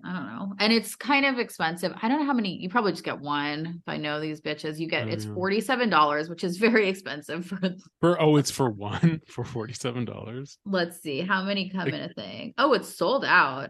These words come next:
Speaker 1: I guess
Speaker 2: Oh, wow.
Speaker 1: people like it. How
Speaker 2: Hmm.
Speaker 1: many? Yeah, I think it's just one.
Speaker 2: Jeez.
Speaker 1: Is it seriously one comes in this thing?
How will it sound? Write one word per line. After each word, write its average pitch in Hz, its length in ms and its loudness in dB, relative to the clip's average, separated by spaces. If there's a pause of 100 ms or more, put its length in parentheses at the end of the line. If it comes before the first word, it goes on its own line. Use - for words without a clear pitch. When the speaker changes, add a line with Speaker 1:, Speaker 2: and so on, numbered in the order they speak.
Speaker 1:
I 175 80 -10
guess 180 140 -6
Speaker 2:
Oh, 180 40 -14
wow. - 60 -14
Speaker 1:
people 180 240 -4
like 175 280 -2
it. - 340 -10 (1600)
How 254 120 0
Speaker 2:
Hmm. 247 60 2
Speaker 1:
many? 269 540 0 (200)
Yeah, 247 220 4
I 254 100 4
think 262 180 -2
it's 294 160 -6
just 277 180 -6
one. 180 600 -2
Speaker 2:
Jeez. 110 360 -8 (1700)
Speaker 1:
Is 208 140 4
it 254 140 0
seriously 277 520 6
one 175 500 2
comes 175 200 -4
in 156 80 -4
this 156 180 -8
thing? 131 420 -10